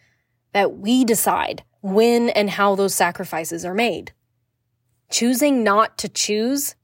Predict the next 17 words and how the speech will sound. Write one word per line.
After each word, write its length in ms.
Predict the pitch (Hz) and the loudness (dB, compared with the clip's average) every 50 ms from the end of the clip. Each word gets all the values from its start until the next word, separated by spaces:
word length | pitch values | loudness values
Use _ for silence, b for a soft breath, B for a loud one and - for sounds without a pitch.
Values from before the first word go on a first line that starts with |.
| _ _ | _ _
doesn't 380 | - 220 233 196 240 240 240 - | 0 2 2 2 2 0 0 2
exempt 640 | - 220 196 170 170 160 220 226 233 226 - - 226 | 0 0 0 0 -4 0 2 2 2 2 0 -2 -2
you 160 | 214 208 185 | -2 -2 -2
from 220 | - - 202 196 | -2 -2 -4 -4
feeling 440 | 165 - 220 214 214 220 220 214 220 | -4 -2 0 2 2 2 2 2 0
the 140 | 214 214 214 | 2 2 2
effects 460 | 196 - - 196 180 185 - - - | 2 2 0 0 0 -2 -4 -8 -8
of 160 | - - 190 170 | -4 -4 -4 -4
the 100 | 190 175 | -2 -2
sacrifices 880 | - - 233 220 233 226 - 226 190 - 196 180 180 - 196 190 170 | 0 2 4 4 2 2 0 -4 -2 0 0 0 0 -2 -4 -6 -4
that 140 | - 190 180 | -4 -2 -2
are 80 | 185 170 | -2 -4
made 440 | 185 196 208 208 214 214 196 170 | -2 0 2 2 2 2 0 -4
because 340 | - 202 - - 208 208 175 | -8 -10 -6 0 0 0 0
of 300 | 190 180 185 170 175 170 | 0 -6 -8 -10 -8 -2
that 300 | 175 190 190 180 - - | 2 2 2 2 0 -4
choice. 540 | - - 175 117 92 62 - - - - - | -8 -8 -6 -6 -6 -6 -6 -8 -8 -8 -10